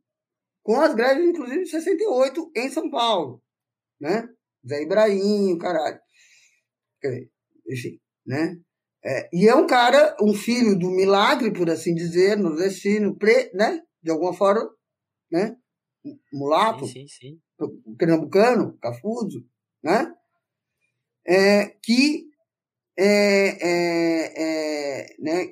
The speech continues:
Speaker 1: Que, é, é, enfim, né? Ele é o, ele é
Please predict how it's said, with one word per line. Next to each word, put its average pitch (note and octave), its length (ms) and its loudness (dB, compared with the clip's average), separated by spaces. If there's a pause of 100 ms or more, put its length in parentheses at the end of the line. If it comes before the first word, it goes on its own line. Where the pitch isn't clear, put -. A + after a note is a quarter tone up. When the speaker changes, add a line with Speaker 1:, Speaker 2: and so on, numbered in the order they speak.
Speaker 1:
Que, A3+ 600 -2
é, E3+ 360 4 (600)
é, D3 40 -4
enfim, E3+ 440 -6
né? D#3 400 -2
Ele D#3 300 2
é E3+ 120 2
o, E3 300 2
ele D#3+ 280 0
é D#3 360 -2